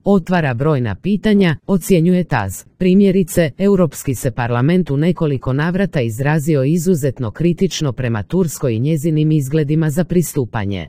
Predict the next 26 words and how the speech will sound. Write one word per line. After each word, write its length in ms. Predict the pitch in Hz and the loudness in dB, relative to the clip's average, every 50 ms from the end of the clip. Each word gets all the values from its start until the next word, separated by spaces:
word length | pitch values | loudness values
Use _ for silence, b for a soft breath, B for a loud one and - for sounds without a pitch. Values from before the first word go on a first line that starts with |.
| - - | -6 -4
U 100 | 170 156 | -2 -2
sporu 380 | - - - 196 202 190 165 | -2 0 0 2 2 4 2
oko 240 | 139 117 - - 113 | 2 0 -2 -4 -6
plina 380 | - - 156 175 196 202 175 143 | -4 -2 0 0 2 2 0 -2
s 100 | - - | -2 -2
Grčkom 460 | 156 180 175 143 - - 165 156 143 | 0 0 0 -2 -4 -4 -2 0 0
i 80 | 127 | -2
Ciprom 480 | 113 - - 196 180 - 165 160 143 120 | -4 -2 -4 -4 -2 0 -2 -2 -2 -2
prošle 420 | - 147 165 175 160 - - 160 | 0 0 0 0 0 -2 -2 -2
je 60 | 139 120 | -2 0
godine 460 | 127 165 185 175 196 180 165 131 110 | 0 0 2 2 2 2 2 0 -2
skoro 360 | - - - 170 175 170 151 | -6 -2 0 0 2 2 2
izbio 400 | 151 156 147 127 120 156 165 160 | 2 0 0 -2 0 2 2 2
vojni 360 | 135 139 127 123 127 139 143 | 2 0 0 0 0 0 -2
sukob. 460 | 120 - - 131 113 101 - 110 95 - - | -2 -2 -4 -6 -6 -4 -6 -8 -8 -8 -2
Izbjeglice 720 | - 208 208 170 156 180 180 151 156 151 143 - - 135 | 0 2 2 2 2 2 2 2 2 0 -2 -2 -2 -2
u 80 | 117 113 | -2 -2
B 240 | 113 123 165 175 156 | 0 0 2 2 2
I 60 | 123 | 0
H, 220 | 107 - 147 151 | 0 0 0 2
najveća 520 | 156 165 170 185 180 156 139 - - 135 110 | 2 2 2 2 0 0 -2 -2 -4 -6 -4
parlamentarna 840 | - 160 165 170 160 160 147 139 123 117 107 123 113 110 113 104 101 | 0 0 0 2 2 2 0 0 0 -2 -2 -4 -4 -4 -4 -6 -6
skupina 580 | - - - 170 151 - 185 165 143 120 127 | -6 -2 -2 -2 0 0 0 0 0 0 -2
Europska 560 | 147 160 160 143 139 117 - - - - 120 | -2 -2 0 -2 -2 -4 -6 -10 -8 -6 -4
narodna 460 | 110 127 135 131 139 123 120 123 95 95 | -2 -2 -2 -2 -4 -4 -4 -6 -6 -6
stranka, 600 | - - - 165 165 185 196 190 - 208 185 | -8 -6 -2 0 0 2 0 0 0 -2 -2